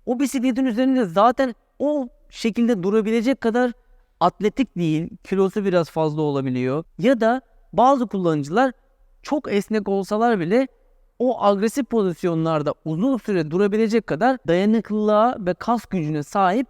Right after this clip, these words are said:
olmayabiliyorlar ve bir süre sonra çeşitli problemler, sıkıntılar çekip bazen bisiklete binmekten bile vazgeçebiliyorlar. İşte bu yüzden birçok kullanıcı aslında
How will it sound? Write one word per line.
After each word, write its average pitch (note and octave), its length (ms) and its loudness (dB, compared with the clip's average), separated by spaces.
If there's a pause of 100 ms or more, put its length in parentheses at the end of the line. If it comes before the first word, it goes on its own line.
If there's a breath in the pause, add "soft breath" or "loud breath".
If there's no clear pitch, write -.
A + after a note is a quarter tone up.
(140)
olmayabiliyorlar G3 880 2
ve F#3+ 120 2
bir G3+ 80 -6
süre D#3+ 200 -2
sonra G#3 300 -2 (280)
çeşitli F#3+ 400 -2
problemler, E3 580 0
sıkıntılar G#3 540 0
çekip F3+ 280 -4 (360)
bazen C#4+ 340 0
bisiklete B3 420 -4
binmekten A#3 500 0
bile G#3+ 160 -2
vazgeçebiliyorlar. F#3 840 0 (280)
İşte F#3+ 320 -4
bu C#4+ 120 -2
yüzden G3+ 440 0 (300)
birçok C#4+ 340 -2
kullanıcı E3+ 560 -2
aslında G#3 640 0